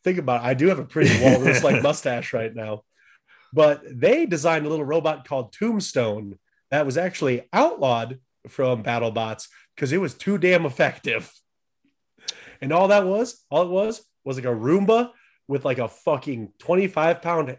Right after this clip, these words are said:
Speaker 1: uh, like, sickle that just spun, ju-, just spun at, like, a gajillion R P Ms, and it would fucking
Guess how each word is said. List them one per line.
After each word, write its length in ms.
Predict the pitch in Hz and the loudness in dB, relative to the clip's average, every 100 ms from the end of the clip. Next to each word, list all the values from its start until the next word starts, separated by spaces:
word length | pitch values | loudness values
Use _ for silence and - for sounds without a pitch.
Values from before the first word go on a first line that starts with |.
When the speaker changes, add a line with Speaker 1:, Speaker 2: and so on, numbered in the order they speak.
| - | -6
Speaker 1:
uh, 320 | 123 117 110 | -4 -4 -6
like, 320 | 113 110 104 _ _ _ _ - | -8 -12 -12 _ _ _ _ -14
sickle 640 | - - 190 233 247 247 | -10 -6 -2 2 0 0
that 160 | 139 131 | -6 -4
just 380 | 151 - - - | -4 -4 -8 -10
spun, 440 | - - 160 139 120 | -12 -4 -2 -2 -4
ju-, 80 | 127 | -6
just 280 | 135 - | -6 -8
spun 300 | - 151 127 | -4 -2 -2
at, 100 | 120 | -2
like, 240 | 120 113 - _ _ | -6 -8 -10 _ _
a 80 | 131 | -6
gajillion 580 | 127 131 101 131 135 127 | -2 -4 -2 -4 -2 -2
R 140 | 123 127 | -2 -2
P 180 | 127 | -4
Ms, 360 | 117 123 151 - _ - _ | -4 -4 -8 -12 _ -20 _
and 100 | 135 160 | -6 -4
it 80 | |
would 140 | 160 - | -2 -6
fucking 600 | - - 156 - 143 | -8 0 0 0 -6